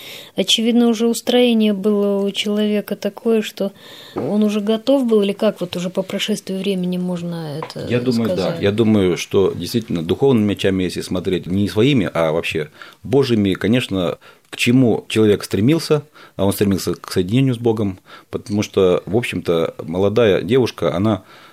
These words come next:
Speaker 2: ну, только свет могла нести и собой, и красивая, молодая, и, в общем, она стремилась, но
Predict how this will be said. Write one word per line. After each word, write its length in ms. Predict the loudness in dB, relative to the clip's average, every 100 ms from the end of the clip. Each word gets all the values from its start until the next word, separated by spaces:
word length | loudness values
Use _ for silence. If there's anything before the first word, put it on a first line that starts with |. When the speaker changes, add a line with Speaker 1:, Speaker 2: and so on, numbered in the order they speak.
| -8
Speaker 2:
ну, 160 | -2 0
только 240 | 0 0
свет 240 | 0 -2
могла 240 | -2 -2 -2
нести 300 | -4 -6 -8
и 40 |
собой, 480 | -2 0 2 2 0
и 380 | -4 -2 -2 -2
красивая, 760 | -6 -4 -4 -2 2 4 4
молодая, 540 | 2 -2 -2 -4 -4 -8 -18 -20 -16 -4
и, 220 | 0 2
в 100 | 0
общем, 360 | 0 -2 -4 -2
она 180 | 0 0
стремилась, 480 | 0 2 2 2
но 220 | 2 0